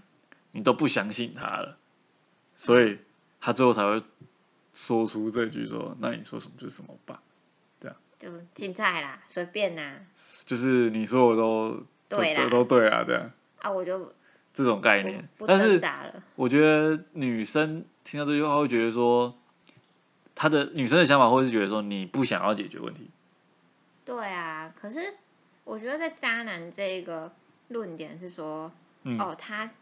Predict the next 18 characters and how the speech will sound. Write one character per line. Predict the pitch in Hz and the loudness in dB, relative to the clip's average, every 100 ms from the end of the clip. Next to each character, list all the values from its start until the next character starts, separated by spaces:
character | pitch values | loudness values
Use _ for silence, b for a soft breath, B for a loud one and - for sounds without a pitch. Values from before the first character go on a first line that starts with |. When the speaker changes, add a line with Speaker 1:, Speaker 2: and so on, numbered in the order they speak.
| _ _ _ _ | _ _ _ _
Speaker 2:
女 | - 190 | -12 -10
生 | 185 233 247 | -8 -8 -8
其 | 220 | -8
实 | 185 | -12
把 | 180 147 | -14 -14
事 | - 202 | -12 -12
实 | 175 147 | -12 -14
已 | - | -18
经 | 175 175 | -16 -14
讲 | 170 - | -14 -16
出 | - - - | -20 -20 -20
来 | |
了。 | - _ _ _ _ _ _ _ _ _ | -20 _ _ _ _ _ _ _ _ _
Speaker 1:
哦， | 135 107 85 107 - _ _ _ | 4 6 4 -4 -12 _ _ _
就 | 156 | 2
是 | 160 185 | 6 6
Speaker 2:
然 | |
后 | 165 | 6